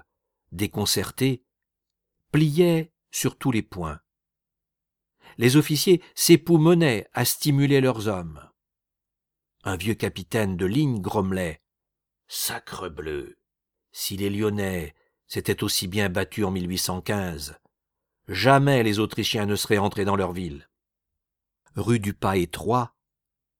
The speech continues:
les insurgés se battaient comme des lions,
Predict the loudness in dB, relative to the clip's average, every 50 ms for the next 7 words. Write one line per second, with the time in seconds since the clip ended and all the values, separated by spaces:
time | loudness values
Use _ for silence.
0 | _ _ _ _ _ -4 -2 0 0 0 0 0 0 -2 0 2 2 2 2 0
1 | -2 -2 -2 -2 -4 -2 0 2 2 2 2 0 _ -2 0 0 0 0 -4 -4
2 | -4 -4 -4 -6 -6 -8 -10